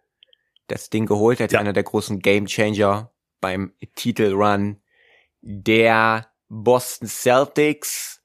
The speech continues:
Speaker 1: Wen hast du und warum ist es Isaiah Hartenstein?
Speaker 2: <laughs> Sehr stark.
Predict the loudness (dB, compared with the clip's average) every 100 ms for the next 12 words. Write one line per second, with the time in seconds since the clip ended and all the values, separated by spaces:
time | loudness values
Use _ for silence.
0 | -4 0 2 2 0 -4 -2 0 0 -2
1 | 2 4 4 2 -4 -4 -2 2 4 4
2 | 4 0 -2 -6 -4 -4 -4 -10 _ _
3 | _ -4 -4 -2 -4 -2 -2 0 -4 0
4 | -4 -2 -6 _ -16 -14 -4 -2 -2 -6
5 | -8 -10